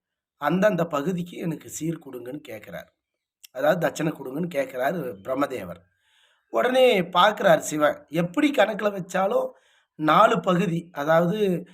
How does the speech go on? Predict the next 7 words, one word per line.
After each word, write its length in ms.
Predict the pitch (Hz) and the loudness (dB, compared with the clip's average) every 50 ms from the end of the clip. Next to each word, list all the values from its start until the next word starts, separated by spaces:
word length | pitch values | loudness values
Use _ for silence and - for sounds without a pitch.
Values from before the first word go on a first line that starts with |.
| _ _ _ | _ _ _
கிழக்கு, 500 | - - 190 190 190 185 190 - 226 226 | -6 -2 0 2 0 0 -2 -10 -10 -6
மேற்கு, 540 | 214 185 175 175 180 175 175 175 220 233 220 | -2 0 2 2 2 0 -2 -6 -10 -8 -4
வடக்கு, 480 | 190 165 151 175 175 175 196 202 196 170 | -2 -2 0 -2 -4 -4 -6 -8 -8 -6
தெற்கு, 440 | - 170 165 165 165 - 160 - - | -4 -4 -4 -4 -6 -10 -14 -14 -8
நாலு 320 | 143 143 147 175 202 202 175 | -2 2 2 4 4 2 0
பகுதிக்கு 520 | 180 185 175 - 180 180 160 170 143 135 | -2 -4 -4 -4 -4 -6 -6 -6 -6 -6
வருது. 220 | 127 120 110 - | -8 -10 -16 -20